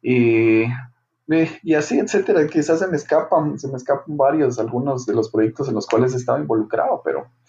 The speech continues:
eh, <laughs> sí, he estado involucrado en varios proyectos y como te digo, no todos son necesariamente de jazz. Eh, algunos son de pop, algunos son de funk,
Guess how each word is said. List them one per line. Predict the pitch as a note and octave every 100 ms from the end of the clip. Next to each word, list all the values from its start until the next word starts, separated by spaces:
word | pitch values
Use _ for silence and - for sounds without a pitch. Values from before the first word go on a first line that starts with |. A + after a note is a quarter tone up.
| - - _
eh, | - B2 B2 A#2+ A#2+ A#2+ -
<laughs> | _
sí, | - - D#3+ - - - -
he | -
estado | D3 F3
involucrado | E3+ D3+ B2+ B2+ B2+
en | B2+
varios | A#2+ B2+ -
proyectos | G#2 G2+ G#2+ A2
y | A2
como | A2 G#2+
te | A2+
digo, | C3
no | C#3 C3+
todos | - B2+ B2+
son | B2+
necesariamente | B2+ B2 - G#2+ G#2+ G#2 G2+ F#2+
de | D#2
jazz. | E2 F#2 - - _ _ - _ _
Eh, | - F#3+ F3 - - _ _ _ _ _ _ _
algunos | - B2 B2 A2+
son | G#2+
de | G2+
pop, | - E3+ - -
algunos | A2 G#2+ G#2
son | A2+
de | A2
funk, | - D#3+ E3+